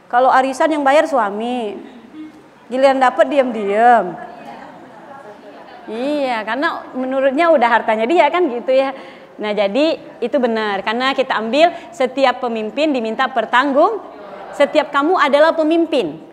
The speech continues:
dan setiap pemimpin akan diminta pertanggungjawabannya kelak pada hari kia-, kiamat.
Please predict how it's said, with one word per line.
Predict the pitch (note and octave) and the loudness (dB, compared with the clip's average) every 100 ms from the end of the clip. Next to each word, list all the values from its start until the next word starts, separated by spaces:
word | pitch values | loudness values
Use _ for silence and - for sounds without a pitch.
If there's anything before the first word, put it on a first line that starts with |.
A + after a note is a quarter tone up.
| - | -6
dan | - C4+ | 0 2
setiap | C#4 C#4 C#4+ C#4 | 4 2 2 0
pemimpin | C4 B3 B3 C4+ | -4 -4 -4 -4
akan | A#3+ C#4+ C#4 | -2 -4 -4
diminta | A3+ A3+ C4 | -4 -2 -2
pertanggungjawabannya | A#3 A3+ B3 B3+ B3+ C4 A#3+ A#3 A#3+ D4+ G4+ B3+ | -2 0 0 0 -2 0 2 2 4 4 2 0
kelak | C#4+ A#3+ | 2 2
pada | - F3 G#3+ | 0 -4 -2
hari | A3 F#3 A#3 | -2 -2 -4
kia-, | B3+ A3 C4+ F4 - - | -2 2 2 0 -14 -10
kiamat. | F#3 E3 E3 D#3+ - - | -8 -8 -12 -14 -16 -20